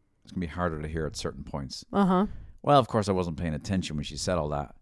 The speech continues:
Speaker 1: but I kinda got the idea that, so I'm watching the show, and when I'd start to space out, the screen would go blank. So let me back up for one sec. So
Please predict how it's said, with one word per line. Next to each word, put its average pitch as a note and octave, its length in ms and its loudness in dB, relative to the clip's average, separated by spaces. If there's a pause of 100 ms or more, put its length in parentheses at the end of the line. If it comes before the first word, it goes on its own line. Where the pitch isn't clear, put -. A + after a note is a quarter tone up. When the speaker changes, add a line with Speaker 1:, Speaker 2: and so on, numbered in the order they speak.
(880)
Speaker 1:
but - 100 -12
I E2+ 60 -2
kinda B2+ 380 0
got G2 160 2
the F#2+ 140 0
idea E2+ 280 0
that, D#2 240 -2 (240)
so F#2+ 400 0
I'm F#2+ 120 0
watching A#2 280 2
the G2+ 80 0
show, E2+ 480 2 (640)
and - 80 -6
when F2 100 0
I'd E2+ 100 -4
start G2+ 240 0
to - 60 -12
space F2 440 -2
out, D#2+ 280 0 (540)
the F2+ 80 -8
screen E2+ 340 -2
would C#2+ 140 -6
go D2 320 -2 (880)
blank. D#2+ 500 -6 (260)
So D#2+ 360 -2 (420)
let A2 80 2
me A2 60 6
back F#2+ 240 2
up F2+ 120 0
for - 100 -6
one F2 160 2
sec. - 260 -2
So G#2 300 2